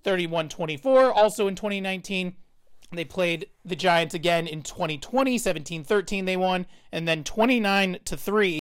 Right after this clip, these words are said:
And they're going to see if they can beat the Giants, uh, again for the third time in four matchups against N F C East opponents. I say they get it done. I think that quarterback play will dictate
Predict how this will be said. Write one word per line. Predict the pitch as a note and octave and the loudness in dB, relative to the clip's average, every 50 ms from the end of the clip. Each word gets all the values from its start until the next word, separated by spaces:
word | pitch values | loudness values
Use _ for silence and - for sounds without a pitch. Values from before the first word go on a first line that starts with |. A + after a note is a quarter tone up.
| - - - | -6 -4 -4
And | - G3 G3 | -2 0 0
they're | G3+ | 2
going | F3+ G3+ G3 G3+ G3 E3+ | 4 4 4 4 4 2
to | F3+ D#3+ | 0 -4
see | - - A3 A3+ G#3+ G3+ G3 F#3+ F#3+ F3 | -4 -2 0 2 2 2 2 2 0 -2
if | F3+ - | -2 0
they | - F3+ | 0 0
can | E3 - F3+ E3 D#3 | 0 -2 -4 -8 -6
beat | D3 F3 E3+ E3 - - - - - | -4 -4 -4 -4 -4 -6 -10 -12 -10
the | - F3+ F3+ | -8 -8 -6
Giants, | C#3 D#3 F3 E3 E3 E3 D#3+ D#3+ D3+ - - - - - - - - - - | -2 2 2 4 4 4 2 0 -2 -6 -8 -10 -12 -12 -16 -20 -14 -8 -6
uh, | E3 D#3 D#3+ | -4 -2 -2
again | F3 E3+ C#3+ G#3+ G#3+ G3+ G3+ G3+ F#3 | -2 2 4 6 6 6 6 2 0
for | - F#3+ | -4 -6
the | D#3+ D#3 C#3+ | -6 -6 -6
third | - F#3+ E3+ D#3+ C#3+ | -4 -2 -2 -2 -2
time | - E3 D#3+ D3 D3 D3 C#3+ D3+ | -2 0 2 2 2 0 -2 -4
in | D3 D3+ C#3+ C#3+ | -8 -8 -8 -10
four | C3+ - - E3+ D#3+ D#3 D3+ | -14 -14 -8 -6 -4 -4 -2
matchups | D#3 G3 A#3 B3 A#3+ C4+ C4 A#3+ A#3+ - - - - - - - - - - - - | 0 2 4 4 4 2 0 0 0 -2 -8 -12 -12 -12 -12 -12 -12 -14 -14 -12 -10
against | F#3+ E3 E3 C#3+ - F3 | -8 -6 -6 -6 -6 -6
N | D#3+ D3+ | -8 -8
F | D3+ C3+ | -8 -10
C | - F3 | -12 -12
East | D#3+ D3 E3 D3+ - - | -12 -10 -10 -10 -10 -10
opponents. | D3 - A3+ A#3+ A#3+ A#3+ A#3 A#3 - - - - - - - - | -4 0 2 2 2 2 0 -4 -6 -10 -12 -14 -14 -18 -12 -8
I | - F3 | -6 -4
say | F3 - G3 F3+ | -2 -2 0 0
they | F3 E3+ | 0 0
get | D3+ E3+ E3 | -2 -2 -2
it | E3 D#3 - | -2 -2 0
done. | E3 E3 E3 D#3+ D#3 D#3 C#3 - - - - - - | 0 2 2 2 0 -4 -10 -14 -14 -12 -12 -10 -8
I | D#3+ D#3 | -6 -6
think | - - E3+ D3+ - - | -6 -6 -6 -8 -6 -2
that | F3+ E3 D#3 D3+ - - - - - - - - - - - - - - _ - - - - | 0 0 0 0 -4 -10 -20 -20 -20 -20 -20 -20 -20 -20 -20 -20 -20 -20 _ -20 -18 -16 -4
quarterback | - - A#3+ G#3+ G3+ F#3 F#3 F3+ - - | 4 6 6 8 8 6 4 2 0 -2
play | - F#3+ E3+ E3+ | -4 -2 -2 -2
will | D#3 D#3 | -4 -6
dictate | D3+ D3+ D#3+ C#3+ - - E3 D3 C#3 C3+ - - - | -6 -6 -8 -8 -8 -8 -6 -6 -6 -8 -10 -14 -16